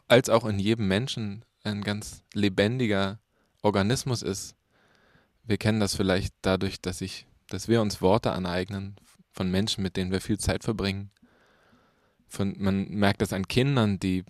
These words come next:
die ähnlichen Worte verwenden wie ihre Eltern. Manchmal fällt einem das auf, wenn man die nacheinander sieht. So ist das ein Prozess, der stetig im Wandel ist und, mm,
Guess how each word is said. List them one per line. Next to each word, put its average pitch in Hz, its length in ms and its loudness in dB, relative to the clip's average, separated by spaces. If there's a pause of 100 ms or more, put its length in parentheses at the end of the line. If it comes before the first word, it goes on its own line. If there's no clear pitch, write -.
(140)
die 104 340 0
ähnlichen 107 400 2
Worte 101 440 4
verwenden 104 480 2
wie 95 80 2
ihre 95 160 2
Eltern. 110 300 2
Manchmal 90 240 -4
fällt 101 200 -6
einem 95 100 -6
das 95 140 -6
auf, - 240 2
wenn 95 100 -6
man 95 120 -8
die 101 160 -10 (600)
nacheinander 101 440 0
sieht. 127 360 -2 (1120)
So 110 460 8 (200)
ist 117 180 0
das 123 140 4
ein 110 500 2 (140)
Prozess, 131 500 4
der 101 120 0
stetig 113 300 2
im 104 120 2
Wandel 107 280 2
ist 151 220 0
und, 107 200 -10 (880)
mm, 117 480 -8